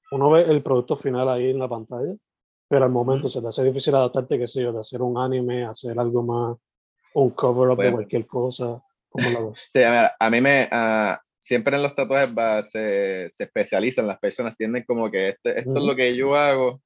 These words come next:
Speaker 1: Yeah.
Speaker 2: y, and that's it. La, lo que a mí me ayuda mucho es que, como yo te mencioné anteriormente, ya he ido a un par de, de estudios de tatuaje y muchos de ellos,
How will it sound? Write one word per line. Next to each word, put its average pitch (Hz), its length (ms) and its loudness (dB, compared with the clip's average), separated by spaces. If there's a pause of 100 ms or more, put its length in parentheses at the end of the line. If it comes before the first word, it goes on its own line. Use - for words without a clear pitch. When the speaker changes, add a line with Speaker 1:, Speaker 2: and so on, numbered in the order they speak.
(200)
Speaker 1:
Yeah. 123 180 0
Speaker 2:
y, 98 280 -4
and 101 120 -2
that's 113 300 2
it. 92 180 0 (840)
La, 120 580 4
lo 127 180 4
que 120 60 0
a 113 40 2
mí 127 100 -2
me 147 100 -2
ayuda 156 220 0
mucho 151 260 -4
es 143 80 -6
que, 123 120 -6
como 104 200 -4
yo 113 300 -2 (100)
te 107 100 -4
mencioné 104 300 -2
anteriormente, 120 520 -2
ya 104 120 4
he 110 60 4
ido 117 240 2
a 101 140 0
un - 320 -8
par 110 260 -2
de, 113 360 -4
de 110 140 -8
estudios 117 460 -6
de 117 120 0
tatuaje 120 600 2
y 107 60 -8
muchos 131 520 -6
de 139 140 2
ellos, 131 160 0